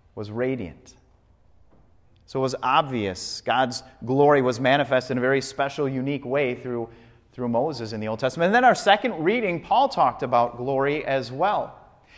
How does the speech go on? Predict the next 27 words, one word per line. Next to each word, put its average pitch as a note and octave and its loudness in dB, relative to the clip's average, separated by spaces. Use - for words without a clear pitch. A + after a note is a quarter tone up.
And D#3 0
he G3 2
used G#3+ 0
the F#3 0
picture G3 2
of E3 8
a D3 10
veil C3 2
being D#3+ 2
the D3 2
distinction C#3 0
between C3+ 0
how D3 6
somebody D#3 2
can D3 -2
really C#3+ 4
see D#3 -2
God's C#3+ 4
glory C3 4
or A#2+ 4
not, A#2+ 2
or A#2 4
it A#2 2
being A#2+ 0
hidden A2+ -4
from G#2 -4
them. F#2 -2